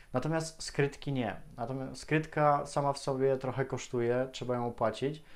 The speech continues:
i jest to trochę uciążliwe tak naprawdę. Natomiast jest to jakaś opcja. Hmm, jakie są jeszcze opcje? Są też opcje,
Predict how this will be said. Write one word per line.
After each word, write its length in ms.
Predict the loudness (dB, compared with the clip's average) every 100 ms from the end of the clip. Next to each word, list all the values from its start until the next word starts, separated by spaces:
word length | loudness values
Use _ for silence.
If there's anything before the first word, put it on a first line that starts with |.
| -16 -4
i 40 |
jest 240 | -2 0 0
to 420 | 2 4 2 -2 -8 -14 -12
trochę 260 | -4 0 0 0 -2 -4
uciążliwe 600 | -4 -2 0 2 2 4
tak 140 | 2 -2
naprawdę. 420 | -4 -4 -4 -8 -14 -18 -8
Natomiast 420 | -2 2 2 0 0
jest 300 | 0 0 2
to 60 |
jakaś 320 | 2 2 -2
opcja. 420 | -2 -4 -4 -8 -8 -10 -14 -16 -16 -16 -16 -18 -20 -20 -14 -10 -8 -8 -6
Hmm, 340 | 2 2 2 0
jakie 220 | 0 -2
są 180 | -2 0
jeszcze 280 | 0 2 2
opcje? 300 | 2 -4 -4
Są 160 | -4
też 200 | -2 -2
opcje, 600 | 0 0 0 0 2 2